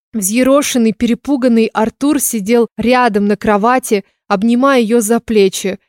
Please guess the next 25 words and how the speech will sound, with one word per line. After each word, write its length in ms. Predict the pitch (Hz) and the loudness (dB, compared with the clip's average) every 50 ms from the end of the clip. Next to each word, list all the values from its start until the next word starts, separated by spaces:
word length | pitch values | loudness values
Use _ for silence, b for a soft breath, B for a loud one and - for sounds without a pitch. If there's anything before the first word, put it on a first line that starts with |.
| _ _ _ _ - | _ _ _ _ -2
На 120 | 214 220 | 0 0
лице 360 | 214 233 226 - - 262 262 | 0 0 0 0 0 0 0
его 280 | 247 226 196 220 226 220 | 0 0 0 2 2 2
застыло 500 | 190 220 220 214 - - 247 240 233 220 | 2 0 0 -2 -2 -2 -2 0 0 -2
почти 460 | - - 214 - - - - 240 214 | -2 -4 -6 -6 -6 -6 -6 -6 -6
театральное 720 | - - - 240 233 - - - 226 226 240 240 233 220 | -4 -2 -2 -2 -2 0 0 0 0 0 2 0 0 -2
потрясение. 840 | - - 226 - 233 240 233 - - - 233 214 202 196 190 190 190 - _ _ _ _ _ _ _ _ _ _ _ _ _ _ _ _ _ _ | -2 -4 -8 -6 -6 -6 -6 -6 -4 -2 0 0 0 0 -2 -2 -4 -8 _ _ _ _ _ _ _ _ _ _ _ _ _ _ _ _ _ _
"Он 320 | - 247 254 247 247 226 | 0 0 0 0 -2 -6
был 300 | 214 220 233 285 269 254 | -8 -4 -4 -2 -2 -2
здесь!" 800 | 233 - - 208 202 214 247 247 240 226 220 - - - - - _ _ _ _ _ _ _ _ _ _ _ _ _ _ | -4 -6 -8 -6 -2 0 2 4 4 4 2 2 -2 -6 -8 -10 _ _ _ _ _ _ _ _ _ _ _ _ _ _
Непослушный, 1000 | 247 240 - - 269 269 - - 254 262 262 254 233 - - 214 202 202 202 - | -10 -4 -2 0 0 0 -2 -2 -2 -2 -2 -2 -4 -4 -4 -4 -4 -4 -4 -6
словно 640 | - - - 233 254 277 285 285 247 233 220 208 - - | -8 -8 -6 -2 0 0 0 0 0 0 0 -2 -2 -4
увеличившийся 1000 | - 233 214 233 240 233 269 262 - - 240 - - - 240 220 - - 226 208 | -6 -4 -2 -2 -2 -2 -4 -4 -6 -8 -10 -10 -8 -8 -8 -8 -4 -4 -4 -2
в 60 | 196 | 0
размере 480 | 226 233 233 208 214 233 262 269 247 | 0 -2 -2 -2 -2 -2 -2 -2 -2
язык, 500 | 233 196 220 220 196 202 240 269 285 - _ _ _ _ _ _ _ _ | -2 -2 -4 -4 -4 -2 -2 -4 -4 -6 _ _ _ _ _ _ _ _
еле-еле 840 | - 233 269 294 277 254 233 208 202 208 220 262 302 302 269 247 220 | -4 0 0 0 0 0 -2 -4 -6 -4 -2 0 0 2 2 0 0
ворочался 800 | 196 226 226 233 247 269 277 - - 254 233 - - - 226 - | 0 -2 -2 0 0 0 0 0 -2 -4 -4 -2 -4 -4 -4 -2
во 120 | - 220 | -2 -4
рту, 320 | 240 - _ - 294 302 - _ _ _ _ | -4 -4 _ -4 -4 -4 -4 _ _ _ _
и 60 | 240 | -8
сказанного 720 | - - - - 285 311 294 - 254 262 254 233 214 220 | -8 -6 -2 0 0 0 0 -2 -2 -2 -2 -2 -2 -4
было 360 | 196 196 240 269 285 262 247 | -4 -2 -2 -2 0 2 2
не 160 | 220 214 226 | 2 2 0
разобрать. 640 | 233 233 220 - 262 262 226 269 269 247 214 196 - | 0 -2 -2 -2 -2 -2 -2 -2 -2 -2 -2 -4 -6